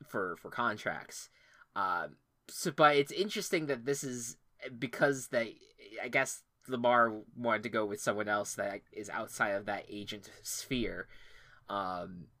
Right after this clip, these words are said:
was like, "Hey, can you, can you make some phone calls for me, get people to, like, start a negotiation with me?" Uh, and now it's ca-, now it's becoming a lot more, uh, surface level and a lot more of an outrage <laughs>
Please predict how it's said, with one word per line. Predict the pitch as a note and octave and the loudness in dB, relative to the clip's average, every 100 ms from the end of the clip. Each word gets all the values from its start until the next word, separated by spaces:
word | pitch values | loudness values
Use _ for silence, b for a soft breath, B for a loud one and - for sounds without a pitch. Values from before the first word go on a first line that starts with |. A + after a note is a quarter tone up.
| _ _ _ - | _ _ _ -12
was | A2 G2 | -8 -4
like, | G2 G2+ | -4 0
"Hey, | D3+ D3 G#2+ G2 - _ _ _ _ _ _ _ | 4 6 4 0 -10 _ _ _ _ _ _ _
can | - A2+ | -4 -2
you, | A2+ G#2 | -2 -6
can | - A#2+ | -4 -2
you | B2+ | 0
make | B2 A#2 | -2 -2
some | C3+ | -4
phone | - C#3+ D#3 | -2 -2 0
calls | B2+ A#2 - | 2 2 0
for | A#2+ | -4
me, | G#2 G#2+ | -2 -2
get | G#2 G#2+ | -4 -6
people | A2+ G2+ G2+ | -8 -8 -6
to, | A2 G2 | -6 -4
like, | G2 F#2 - - _ _ _ - | -4 -6 -10 -20 _ _ _ -16
start | - A2 G2+ | 0 2 2
a | G#2 | 0
negotiation | G2 F#2+ - G#2 B2+ D3 - G#2 | -6 -8 -4 0 0 0 -4 -8
with | G2 G2 | -10 -8
me?" | F#2+ F#2+ - _ _ _ _ _ | -10 -10 -14 _ _ _ _ _
Uh, | G#2 G2+ F#2+ D#2+ | 0 0 0 -6
and | A2 | 0
now | A2+ A2 | 4 4
it's | G2+ - - - | 4 -2 -6 -6
ca-, | - E3+ - | 2 4 6
now | E3 F3+ E3+ | 10 10 10
it's | - | 6
becoming | E3 E3 C#3 B2+ | 2 2 2 2
a | |
lot | B2+ C3 B2+ | 2 2 2
more, | A#2+ A#2 A2+ | 2 2 0
uh, | B2 - - | -6 -10 -10
surface | - - F3+ D#3 D#3+ - | -4 4 6 6 4 0
level | C3 A#2 A#2 A2 | 2 4 2 2
and | A#2+ G#2+ G#2+ F#2+ | 0 -4 -6 -6
a | A#2+ | -2
lot | A#2+ A#2 | 0 -2
more | A#2+ A2+ A2 | 0 4 4
of | G#2+ | 4
an | G#2+ | 2
outrage | G#2+ G#2+ E2+ G2+ - - | -2 -4 -6 -12 -10 -8
<laughs> | - | -8